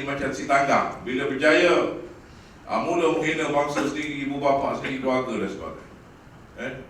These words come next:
Dan kalau ini kita boleh lakukan, orang muda akan jadi dinamik. Kita boleh berbicara soal yang besar-besar, yang praktikal, dan memberi cadangan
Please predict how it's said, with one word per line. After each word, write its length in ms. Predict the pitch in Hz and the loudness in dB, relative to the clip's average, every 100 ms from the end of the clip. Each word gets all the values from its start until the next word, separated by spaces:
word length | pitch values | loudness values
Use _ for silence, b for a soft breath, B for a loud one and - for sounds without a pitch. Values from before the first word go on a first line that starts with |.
| - - - - - - | -20 -20 -20 -20 -20 -6
Dan 200 | 135 151 - - - - - - | 0 0 -2 -10 -18 -20 -20 -6
kalau 240 | - 220 | -2 0
ini 380 | 220 226 226 202 | 0 -2 -4 -6
kita 160 | 202 190 | -4 -2
boleh 160 | 180 160 | 0 2
lakukan, 560 | 151 - - 143 151 | 2 0 -2 -2 -2
orang 220 | 190 214 | -2 -2
muda 220 | 214 202 202 202 | -2 0 2 2
akan 140 | 196 | 0
jadi 220 | 190 190 190 | 0 0 0
dinamik. 440 | 185 180 175 - - - - - - - - - - - - - - - - - | 0 2 2 0 -6 -12 -18 -20 -20 -20 -20 -20 -20 -20 -20 -20 -20 -20 -20 -6
Kita 300 | 131 147 165 | -4 -2 -2
boleh 260 | 175 160 | -2 -2
berbicara 480 | 160 156 156 170 175 151 | -2 0 4 6 6 0
soal 340 | 156 160 156 | 0 0 2
yang 80 | 156 | 0
besar-besar, 720 | - 151 151 156 143 - - - - - - - - - | -2 -4 -2 0 2 0 -8 -16 -20 -20 -20 -20 -20 -12
yang 160 | 131 143 156 | -4 -2 0
praktikal, 640 | 151 151 151 151 147 - - - - - | -2 -2 -4 -4 -6 -6 -12 -14 -14 -10
dan 220 | 131 139 | -4 -2
memberi 320 | 151 151 151 151 | -2 -4 -4 0
cadangan 580 | 139 143 143 139 139 | 0 0 0 -4 -6